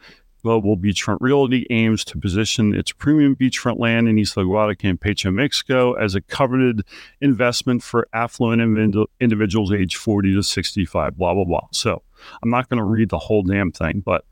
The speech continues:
business overview, marketing goals and objectives, market research. This thing goes on and on and on and on and on. I must use a lot of tokens here. So much so that I had to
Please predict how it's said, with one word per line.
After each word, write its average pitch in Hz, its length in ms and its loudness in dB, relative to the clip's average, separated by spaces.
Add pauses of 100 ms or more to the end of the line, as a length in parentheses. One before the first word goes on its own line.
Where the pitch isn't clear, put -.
(360)
business 156 420 0
overview, 147 760 2
marketing 147 480 2
goals 131 320 2
and 127 80 2
objectives, 117 800 0
market 139 420 0
research. 113 540 0
This - 140 -4
thing 120 120 2
goes 98 200 0
on 143 380 2
and 101 120 0
on 117 260 2
and 107 120 0
on 104 220 2
and 90 100 2
on 85 200 2
and 82 100 0
on. 85 220 -2 (1000)
I - 40 -4
must 120 260 -2
use 107 200 2
a 95 60 0
lot 107 360 2
of 92 180 0
tokens 95 440 -4
here. - 180 -6 (300)
So - 160 -2
much 180 180 0
so 143 240 2
that 135 160 2
I 123 100 2
had 120 200 -2
to 104 80 0